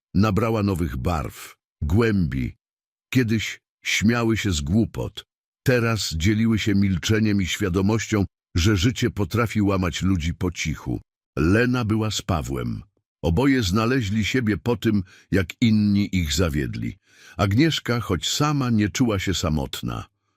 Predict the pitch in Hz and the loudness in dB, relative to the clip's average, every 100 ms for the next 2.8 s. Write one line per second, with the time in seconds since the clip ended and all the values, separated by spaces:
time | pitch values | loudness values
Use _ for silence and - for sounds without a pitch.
0 | _ _ _ 80 117 151 135 113 123 123 | _ _ _ -2 0 2 0 -2 -2 0
1 | 113 98 101 101 101 101 107 101 98 - | -2 -2 0 0 0 0 0 0 -4 -2
2 | - 92 90 82 67 - 69 | -2 0 0 0 -4 -6 -8